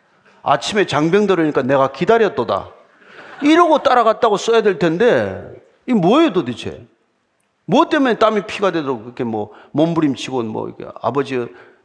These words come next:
피할 수만 있다면 이 잔을 피하게 해주시옵소서." 아, 이거 예수님 답지 못하네. 안 그렇습니까? 저, 저는 처음 성경 읽을 때 "이거 뭐야 도대체?" 아니, 그 십자가 져야 된다고 한두 번 얘기한 것도 아니고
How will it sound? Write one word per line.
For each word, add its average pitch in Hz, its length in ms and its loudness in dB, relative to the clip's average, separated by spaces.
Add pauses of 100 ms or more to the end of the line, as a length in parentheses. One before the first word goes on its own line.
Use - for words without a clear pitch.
(140)
피할 220 260 2
수만 214 280 0
있다면 160 320 -2
이 185 140 -8
잔을 160 320 -2
피하게 185 360 -2
해주시옵소서." 113 580 -8
아, - 1040 -16
이거 - 200 -10
예수님 120 360 -6
답지 185 280 -4
못하네. 143 600 -4 (1200)
안 202 160 0
그렇습니까? 302 480 0
저, 220 240 -10
저는 277 220 0
처음 311 240 -2
성경 233 300 -4
읽을 247 160 -6
때 208 80 -6
"이거 233 160 -4
뭐야 117 340 -2
도대체?" 110 680 -8 (380)
아니, 269 180 2
그 - 120 -10 (300)
십자가 - 500 -2
져야 254 240 4
된다고 233 300 0
한두 339 360 -2
번 240 160 0
얘기한 180 300 2
것도 185 220 -2
아니고 156 280 -2